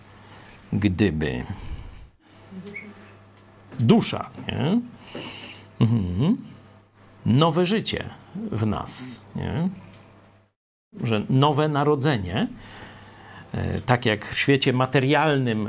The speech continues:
rodzimy się z wody, tak w świecie duchowym rodzimy się z ducha. Nowe narodzenie, narodzenie z ducha.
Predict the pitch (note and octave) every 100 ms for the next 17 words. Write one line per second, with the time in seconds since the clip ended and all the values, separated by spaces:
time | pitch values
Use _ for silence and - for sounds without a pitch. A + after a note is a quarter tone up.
0 | - A#2+ B2+ A#2 C3 A2+ G#2 A2+ G2 G2
1 | - A2+ A#2+ B2+ A#2 B2 A3+ - F2+ G#2+
2 | - - C3 - A#2+ G2+ - - - -
3 | - - C3 B2 C3+ B2 C3+ G3+ D#3+ G#2
4 | G#2 G2+ B2 - C#3 F3+ F3 - C3 B2
5 | E3 A3 - - - - - - - C#3
6 | C#3 D#3 D#3 D#3+ F3 F3+ E3+ A2+ D2+ -
7 | - - C#3 D3 C#3+ A2+ G#2 G2+ A2 A#2+
8 | - - G#2+ B2 F#3 - - -